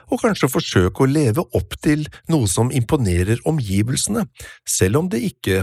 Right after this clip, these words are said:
harmonerer med ditt eget hjerte. Om det skjer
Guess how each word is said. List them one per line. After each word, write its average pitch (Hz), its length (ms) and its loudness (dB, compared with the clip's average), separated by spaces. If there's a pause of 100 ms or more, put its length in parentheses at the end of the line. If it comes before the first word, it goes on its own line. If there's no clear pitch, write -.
harmonerer 90 720 2
med 87 280 -2
ditt - 400 -4
eget 80 400 -2
hjerte. - 360 -6 (920)
Om 160 240 2
det 120 160 4
skjer 87 400 0